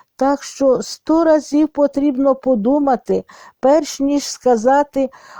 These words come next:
оте сучасне модне словосполучення.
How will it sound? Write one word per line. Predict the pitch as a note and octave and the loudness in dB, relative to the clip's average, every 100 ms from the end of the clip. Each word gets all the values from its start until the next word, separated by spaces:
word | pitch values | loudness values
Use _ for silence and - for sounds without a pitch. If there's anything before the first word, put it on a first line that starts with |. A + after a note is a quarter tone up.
| - | -6
оте | - A#3+ - B3+ C4+ C4+ - | 0 0 2 2 2 0 -4
сучасне | - B3 - - C4+ D4+ - A#3+ A#3 | -4 -4 -2 -2 0 0 -2 -2 0
модне | A3+ A#3 C4 B3 B3+ | 2 2 0 0 -2
словосполучення. | B3 B3 C4 C4 - - B3+ C4 C#4+ - G3 F3+ E3 | -2 -2 2 0 -2 -2 0 0 -2 -2 -4 -4 -6